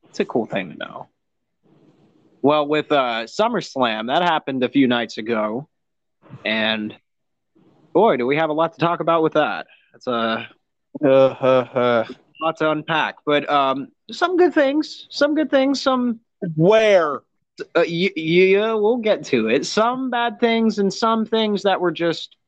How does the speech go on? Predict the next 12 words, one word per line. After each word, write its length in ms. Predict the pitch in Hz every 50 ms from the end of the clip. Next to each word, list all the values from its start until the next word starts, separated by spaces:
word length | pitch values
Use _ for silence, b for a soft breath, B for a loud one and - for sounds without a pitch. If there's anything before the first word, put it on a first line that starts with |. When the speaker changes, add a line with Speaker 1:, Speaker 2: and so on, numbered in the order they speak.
| _ _
Speaker 1:
"What 240 | 151 185 185 - -
the 80 | 165
fuck? 340 | - - - 185 180 175 - -
What 480 | 135 - - 143 139 160 180 180 -
was 160 | 175 165 165 -
that? 280 | 175 175 170 170 -
What 200 | 151 156 160 -
happened? 580 | 151 165 160 160 - - 160 151 143 147 143 131 - _ _
How 220 | - - 160 160
did 140 | 160 151 135
this 160 | 147 139 -
happen?" 420 | - 127 120 117 - _ 113 110